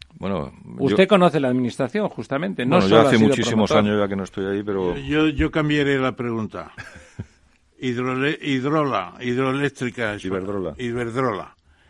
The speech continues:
Speaker 3: Endesa. Y las demás, Viesgo y la E D P.
Speaker 1: Acciona, sí.
Speaker 3: En cierto modo, Acciona también. ¿Están preparadas? Sí, mo-, sí, padre, si le deja la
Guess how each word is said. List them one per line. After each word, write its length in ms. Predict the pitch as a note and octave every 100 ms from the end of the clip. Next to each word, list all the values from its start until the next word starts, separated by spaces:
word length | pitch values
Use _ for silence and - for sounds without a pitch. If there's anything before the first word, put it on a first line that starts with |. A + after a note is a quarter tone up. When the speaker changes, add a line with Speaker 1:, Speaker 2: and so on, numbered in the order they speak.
| _ _ _ -
Speaker 3:
Endesa. 800 | - A2 D3+ C3+ G#2+ E2 - _ _ _ _ _ _ -
Y 80 | A#2+
las 180 | A#2+ G#2
demás, 460 | A#2+ B2+ G2+ F2+
Viesgo 540 | G#2 C3 D3+ A#2+ D#3 D#3
y 200 | C3 B2
la 280 | A#2 A2+ A#2+
E 80 |
D 140 | A#2 B2
P. 160 | C#3+ D3
Speaker 1:
Acciona, 360 | A2+ G#2 D#2+ - -
sí. 60 | G2
Speaker 3:
En 440 | E2+ - A2+ G2+
cierto 320 | A2+ A#2+ B2
modo, 300 | B2+ C#3+ B2+ -
Acciona 520 | G#2 A#2+ C3 C#3 B2 _ _ _
también. 380 | A2+ A#2 C3+ B2+ _ _ _ _
¿Están 280 | A#2 - C3
preparadas? 680 | C#3 B2+ B2+ C#3+ C#3 - - _ _
Sí, 280 | - - A#2+
mo-, 160 | G#2 -
sí, 220 | - C#3+
padre, 480 | - D3 D3+ E3+ C3 _ _
si 220 | - C3+
le 120 | A#2+ A#2+
deja 340 | C3 C3+ C3+
la 540 | C3 A#2 G#2+ G2+ G2+